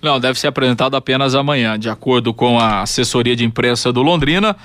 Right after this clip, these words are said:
Bom, de concreto é que o Mazola deverá ter sim à disposição os três novos reforços. O, o André Moritz já está regularizado, o contrato já saiu no bid. Ele não pôde participar do jogo contra o Vila Nova porque ele tinha uma partida a mais pra cumprir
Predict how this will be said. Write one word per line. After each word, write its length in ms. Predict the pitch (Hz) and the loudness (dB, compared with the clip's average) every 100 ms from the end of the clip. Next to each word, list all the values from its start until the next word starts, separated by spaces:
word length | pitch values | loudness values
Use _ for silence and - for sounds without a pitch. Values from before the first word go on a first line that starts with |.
| - - - | -18 -20 -6
Bom, 280 | 202 175 143 | 0 0 0
de 100 | 165 | -2
concreto 680 | 214 170 147 170 214 208 | -2 -2 0 0 0 0
é 80 | 135 | -2
que 140 | 127 156 | 0 -2
o 40 | |
Mazola 760 | 170 143 143 156 175 180 143 123 | 0 0 2 2 2 2 0 0
deverá 340 | 135 143 147 | 0 2 0
ter 180 | 139 143 | 0 -2
sim 180 | - 143 | 0 0
à 40 | 135 | 0
disposição 640 | - 170 160 185 - 233 | -2 0 0 0 0 0
os 80 | 359 | 0
três 300 | - 175 131 | 0 0 0
novos 280 | 139 139 139 | 0 0 0
reforços. 680 | 190 - 165 220 - 202 | 0 0 0 0 -6 -6
O, 40 | 151 | -2
o 460 | 135 123 110 113 139 | 0 0 0 2 2
André 240 | 131 139 | 2 0
Moritz 400 | 131 127 123 117 | 0 0 -2 -2
já 180 | 123 127 | -2 -2
está 240 | 123 127 | -2 -2
regularizado, 720 | 117 123 127 131 175 151 196 277 | 0 0 0 0 0 0 0 -2
o 40 | |
contrato 400 | 143 135 131 127 | -4 -2 -2 -2
já 120 | 131 | -2
saiu 320 | 123 127 123 | -2 0 2
no 100 | 135 | 2
bid. 340 | 160 165 208 - - - - - | 2 0 -2 -6 -14 -20 -20 -6
Ele 140 | 147 147 | -2 2
não 160 | 156 | 2
pôde 280 | 135 147 135 | 2 0 0
participar 520 | 123 135 120 131 135 | 0 -4 -2 -4 -2
do 100 | 127 | -2
jogo 220 | 117 127 120 | 0 -2 0
contra 260 | 131 127 | -2 0
o 40 | 123 | -2
Vila 240 | 127 123 | 0 0
Nova 240 | 117 117 - | 2 0 -2
porque 260 | 131 123 | -4 -2
ele 140 | 131 123 | -2 -2
tinha 300 | - 131 123 | 0 0 2
uma 120 | 123 | 2
partida 440 | 123 120 117 123 | 0 -2 -2 -2
a 40 | 117 | 0
mais 240 | 113 113 | 0 0
pra 160 | - 123 | -2 -4
cumprir 560 | - 147 123 156 185 | 0 -2 2 0 0